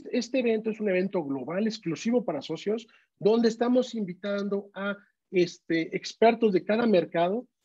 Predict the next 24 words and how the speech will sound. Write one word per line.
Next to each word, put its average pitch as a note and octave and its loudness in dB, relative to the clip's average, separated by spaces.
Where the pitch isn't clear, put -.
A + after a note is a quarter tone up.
Es F3+ 0
decir, F#3 2
el F#3 0
lunes B3+ 4
vamos A3 0
a E3+ -4
hablar E3 -2
de D#3+ -6
China F#3+ -4
y C#3 -6
vamos G#3 8
a F#3+ 2
tener, E3+ 2
este, D3 -4
a D#3 2
mi E3 6
compañera F3 4
que D3 -8
está, D#3 -6
este, C3 -6
en, A#2+ -6
en, B2 -6
en B2+ -6
Shanghái F3 2